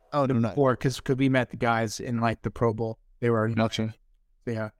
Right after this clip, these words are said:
Speaker 2: But yeah, move it to after again. I mean, what could you do with that week, uh, that media week? I mean, no one's watching the Pro Bowl anyways, right?
Speaker 1: Right.
Speaker 2: So
Speaker 3: True.
Speaker 2: they're, they're kind of in, like, N F L mode, and the Pro Bowl is kinda like this goof off mode, right? It's, like, fun, so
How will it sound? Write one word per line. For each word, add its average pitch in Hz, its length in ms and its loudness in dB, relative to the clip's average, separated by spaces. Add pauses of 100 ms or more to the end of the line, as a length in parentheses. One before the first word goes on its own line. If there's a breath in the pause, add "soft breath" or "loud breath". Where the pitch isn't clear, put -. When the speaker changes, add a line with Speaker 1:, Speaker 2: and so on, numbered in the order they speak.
(500)
Speaker 2:
But 139 80 2
yeah, 135 200 4
move 160 180 2
it 190 80 -2
to 156 60 2
after 147 300 4
again. 123 340 -2
I - 60 -6
mean, 156 120 0
what 185 140 -2
could 254 160 -2
you 220 60 -2
do 170 140 2
with 147 120 0
that 135 240 0
week, 135 280 0
uh, - 120 -8
that 131 180 0
media 135 280 4
week? 117 360 0
I 120 40 0
mean, 117 320 0 (580)
no 123 80 -4
one's 156 160 -2
watching 139 240 2
the 131 60 -2
Pro 135 180 0
Bowl 131 180 2
anyways, 107 640 -2
right? 117 280 2 (100)
Speaker 1:
Right. 117 320 -2 (400)
Speaker 2:
So - 260 0
Speaker 3:
True. 156 260 2
Speaker 2:
they're, 143 200 -10
they're 156 140 2
kind 220 240 4
of 175 120 0
in, 160 200 0
like, 135 240 0
N 151 100 -2
F 131 140 -4
L 170 120 6
mode, 120 300 2
and 117 100 0
the 117 60 0
Pro 160 220 0
Bowl 165 180 2
is 120 80 -4
kinda 135 240 -2
like 120 200 0
this 120 200 -6 (100)
goof 180 240 -2
off 117 260 6
mode, 113 340 2
right? 120 220 2
It's, - 160 -6
like, 127 140 0
fun, 151 360 4
so 113 340 0